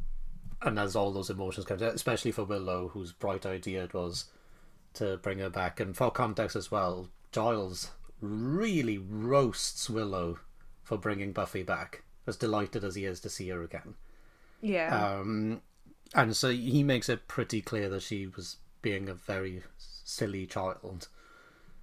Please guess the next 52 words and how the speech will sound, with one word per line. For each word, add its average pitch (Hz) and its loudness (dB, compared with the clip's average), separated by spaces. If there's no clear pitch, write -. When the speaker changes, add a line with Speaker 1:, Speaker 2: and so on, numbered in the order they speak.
Speaker 1:
Um, 98 0
Speaker 2:
Well, 294 10
Speaker 1:
so 320 8
Speaker 2:
this 403 8
Speaker 1:
all 440 8
Speaker 2:
is 427 6
Speaker 1:
that - 6
comes 320 10
Speaker 2:
the, 285 12
Speaker 1:
back. - 2
Speaker 2:
this 302 6
is 349 6
the 277 8
season 262 4
where 214 8
the 208 4
big 208 4
bad 202 8
is 220 6
Willow, 175 6
isn't 202 0
it? - 4
Speaker 1:
Yeah. 92 4
Yeah, 101 4
yeah, 95 6
yeah, 95 6
yeah. 92 4
Speaker 2:
Yeah, 175 6
Speaker 1:
It's, - 4
Speaker 2:
which 208 -2
Speaker 1:
it's 220 6
Speaker 2:
was 240 10
a 269 12
really 262 12
Speaker 1:
definitely - 10
the 226 12
Speaker 2:
interesting 226 8
Speaker 1:
most 196 2
Speaker 2:
twist - 6
to 185 2
it. 190 2
Speaker 1:
It's - 2
the 143 4
most 127 4
angsty 113 2
season. 85 -4
Speaker 2:
Well, 208 2
yeah. - 10
<laughs> - -6
Speaker 1:
Uh, 110 4
uh, 127 6
uh, 143 6